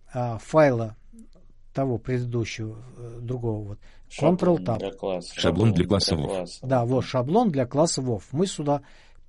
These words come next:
Speaker 1: э, э, перешли. А, вставим его. Давайте-ка,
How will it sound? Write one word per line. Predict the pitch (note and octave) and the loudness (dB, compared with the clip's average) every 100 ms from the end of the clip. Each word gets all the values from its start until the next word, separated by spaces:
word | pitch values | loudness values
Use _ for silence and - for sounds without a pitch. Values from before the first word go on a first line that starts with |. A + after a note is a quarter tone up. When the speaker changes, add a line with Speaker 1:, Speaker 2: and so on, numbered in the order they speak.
| - - - | -20 -20 -10
Speaker 1:
э, | D3 B2 A#2 A2 - - - - | -2 0 0 -4 -10 -20 -20 -16
э, | C3+ B2 | -8 -8
перешли. | A#2 C#3+ D3+ - A2 G2 - - - - - - - - - - - - | -2 0 0 -2 -6 -6 -10 -20 -20 -20 -20 -20 -20 -20 -20 -20 -20 -12
А, | D3+ C#3 B2+ A#2+ G2+ - | -2 0 0 -2 -6 -8
вставим | - - F#3+ A3+ G#3 F#3+ | -6 2 4 6 4 4
его. | E3 E3+ G3+ G3 D#3+ - - - - - - - - - - - - C#3 | 4 4 4 2 -2 -12 -20 -20 -20 -20 -20 -20 -20 -20 -20 -20 -20 -4
Давайте-ка, | C3+ F#3+ A#3 - - C3+ C3+ | 2 6 6 2 -4 -4 -4